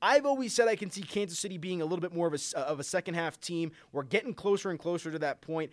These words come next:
and I'm just not a believer in the Tennessee Titan-, Ti-, Tennessee Titans right now. You've got A J Brown who's banged up, Julio Jones banged up. They didn't practice throughout the week. Uh, and here's the thing, 'cause people are gonna talk about, "Well, what about Derrick Henry? What about that Kansas City defense that's been so suspect all year?"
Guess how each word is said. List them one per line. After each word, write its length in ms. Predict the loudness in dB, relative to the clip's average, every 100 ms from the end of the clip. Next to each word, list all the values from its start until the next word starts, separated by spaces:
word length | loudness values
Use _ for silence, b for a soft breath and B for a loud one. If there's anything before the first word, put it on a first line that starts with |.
| B B
and 100 | 0
I'm 160 | 0 0
just 160 | -4
not 180 | -2 2
a 60 | 2
believer 560 | 2 -2 -4 -2 -4 b b -2
in 160 | 0
the 40 | 0
Tennessee 300 | -2 -2 0
Titan-, 460 | 2 2 0 -8 -10
Ti-, 220 | 2 4 4 -4
Tennessee 260 | -4 -4 -2
Titans 300 | -4 -4 -6
right 120 | -8
now. 140 | -10 B B
You've 100 | 4
got 100 | 4 6
A 140 | 4
J 140 | 4 2
Brown 260 | 6 6
who's 100 | 6
banged 260 | 4 4 8
up, 140 | 6
Julio 300 | 4 0 2
Jones 300 | 4 4 4
banged 280 | 2 2 4
up. 100 | 2
They 60 | 2
didn't 160 | -2
practice 380 | 2 0 0 -4
throughout 260 | 0 0 0
the 60 |
week. 320 | -8 -10 -12 -16 B B B
Uh, 200 | 2 4 2
and 220 | -2 0
here's 220 | 0 0
the 60 | 0
thing, 200 | -2 -2
'cause 140 | -6
people 180 | -2 0
are 20 |
gonna 120 | 2
talk 100 | 2
about, 220 | 2 0
"Well, 140 | -2 -6
what 160 | -2
about 200 | 2 2
Derrick 240 | 4 2 4
Henry? 360 | 2 2 -2 -2
What 180 | -2
about 240 | 2 2 2
that 160 | -2
Kansas 320 | -2 -6 -4 -4
City 220 | -4 -6
defense 420 | -8 -6 -6 -6
that's 140 | -10
been 160 | -8 -4
so 160 | -2 0
suspect 500 | 0 0 0 0 0
all 80 |
year?" 220 | 0 -2